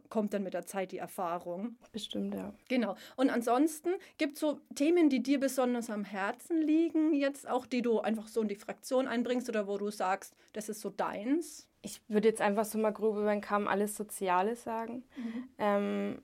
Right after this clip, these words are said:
Speaker 2: was, was mir sehr am Herzen liegt, ist, ähm, der Missstand von dieser Behausung oben beim Panzer. Ja, das finde ich sehr unschön und das war so das erste große Thema, das ich angesprochen hab.
Speaker 1: Wie genau sieht der Missstand aus? Also einfach schlechte, äh, Wohnverhältnisse?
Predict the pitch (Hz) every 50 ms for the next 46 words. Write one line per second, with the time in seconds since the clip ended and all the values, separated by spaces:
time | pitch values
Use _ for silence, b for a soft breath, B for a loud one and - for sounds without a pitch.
0 | _ - - 202 208 202 - - - - 214 208 214 214 214 214 208 - - -
1 | - _ - - - 208 202 202 208 208 196 196 196 - - 233 220 208 214 214
2 | 208 208 - - - 202 202 - - - - - - 202 196 196 196 196 190 -
3 | - - - 202 214 214 214 226 240 233 - - 240 220 220 214 - 220 208 220
4 | 214 220 214 208 226 214 208 202 202 214 208 208 214 214 208 214 - 208 208 202
5 | 208 214 214 208 208 208 202 202 202 202 196 190 196 - - 208 196 196 202 208
6 | - - - - 220 208 196 190 190 196 196 190 208 208 - - 240 233 233 233
7 | 226 - 233 226 220 226 233 240 226 - - 240 226 226 226 226 214 214 202 202
8 | 202 196 196 196 - 208 196 202 208 - 202 202 - 214 202 214 208 208 214 214
9 | - - 208 208 208 208 202 202 208 202 - - 196 208 - - - 202 202 202
10 | 214 202 202 196 196 _ _ - 247 220 247 233 190 165 - 240 254 277 226 247
11 | 233 233 226 240 - - - 240 226 - 196 233 254 254 226 233 214 226 - -
12 | 214 226 220 220 220 - - - - 208 214 214 - - 233 220 220 208 - -
13 | 214 202 196 226 226 220 220 214 - - - 214 - - - 220 214 208 190 196
14 | 185 185 - 190